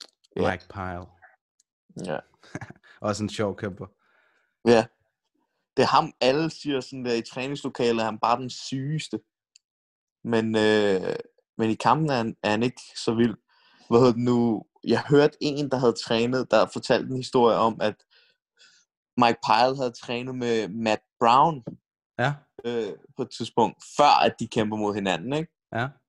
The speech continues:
Speaker 1: Hvor Mike Pyle nærmest bare havde banket ham med den ene hånd bundet på, på ryggen.
Speaker 2: <laughs>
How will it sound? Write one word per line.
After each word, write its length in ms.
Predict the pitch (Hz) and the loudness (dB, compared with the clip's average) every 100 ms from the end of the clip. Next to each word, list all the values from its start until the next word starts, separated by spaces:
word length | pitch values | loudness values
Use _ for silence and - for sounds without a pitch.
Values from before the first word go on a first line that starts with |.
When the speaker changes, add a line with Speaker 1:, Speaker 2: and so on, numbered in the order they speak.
| _ 113 | _ 2
Speaker 1:
Hvor 240 | 120 113 | 6 6
Mike 300 | 123 117 101 - | 6 4 2 2
Pyle 360 | 95 117 123 | 4 4 2
nærmest 280 | 104 110 113 - | -4 -6 -4 0
bare 100 | 104 | 0
havde 160 | 110 - | 0 -2
banket 280 | 98 107 113 | -2 -2 -6
ham 100 | 104 | -6
med 280 | 104 98 | -4 -6
den 140 | 95 98 | -4 -4
ene 180 | 104 107 | -4 0
hånd 240 | 101 87 - | -2 -2 -2
bundet 260 | 107 104 113 | 0 0 -2
på, 280 | 110 92 - | -4 -4 -4
på 120 | - 95 | 0 4
ryggen. 320 | 98 127 | 4 2
Speaker 2:
<laughs> 60 | 117 | -4